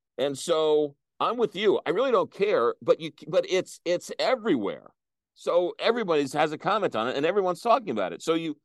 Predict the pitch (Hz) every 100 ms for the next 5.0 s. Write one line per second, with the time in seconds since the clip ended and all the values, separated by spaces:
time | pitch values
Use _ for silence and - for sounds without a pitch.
0 | _ _ 139 147 143 151 117 - 156 135
1 | 131 127 185 247 - 101 - - _ _
2 | _ _ 127 135 - 151 151 143 160 175
3 | 170 147 233 262 156 196 - _ _ -
4 | 170 175 196 202 190 190 208 226 240